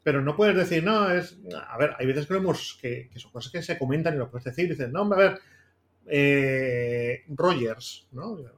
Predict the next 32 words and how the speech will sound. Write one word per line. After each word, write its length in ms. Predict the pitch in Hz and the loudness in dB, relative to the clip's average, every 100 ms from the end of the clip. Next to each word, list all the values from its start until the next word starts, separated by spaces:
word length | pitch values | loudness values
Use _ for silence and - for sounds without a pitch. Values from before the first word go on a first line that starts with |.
| _ - - - | _ -20 -18 -6
Rodgers 300 | 123 175 185 | -2 0 -2
es 80 | |
que 100 | - | 2
ha 40 | 202 | 2
aguantado 320 | 233 185 156 | 4 4 4
a 20 | |
Mike 140 | 143 131 | 2 0
McCarthy 460 | 127 165 165 117 | -2 -4 -4 -4
diez 180 | 127 135 | -4 0
años 600 | 269 269 311 349 - - _ _ _ _ _ | 2 4 4 0 -8 -16 _ _ _ _ _
y 100 | 143 | 0
luego 260 | 135 135 202 | 4 4 4
sube 400 | - 180 180 131 | 4 6 6 4
cuando 360 | 135 131 131 127 | 2 0 0 -2
está 320 | - 139 135 | 0 -2 0
con, 880 | 135 131 131 127 127 131 131 120 117 | 0 0 0 -2 -4 -8 -10 -10 -6
con 220 | 139 139 | 0 2
Lafleur, 540 | 123 - 190 151 - - | 2 2 4 4 0 -6
¿no? 280 | 143 262 - | -6 -6 -8
Cuando 640 | 139 123 123 123 127 127 - _ - | -8 -4 -2 0 0 -4 -10 _ 0
llega 140 | 143 | 2
un 100 | 143 | 2
tío 120 | - | 0
que 60 | 151 | -2
dice, 200 | 139 127 | -2 0
"Tío, 160 | 147 | 4
ahora, 300 | 175 214 220 - | 4 4 2 -6
ech-, 200 | 156 - | -8 -4
tira, 280 | 180 208 202 | 4 4 4
tira, 500 | 185 202 196 190 - | 4 4 4 0 -2
quema 220 | 180 202 | 0 2
el, 400 | 196 175 160 | 2 2 0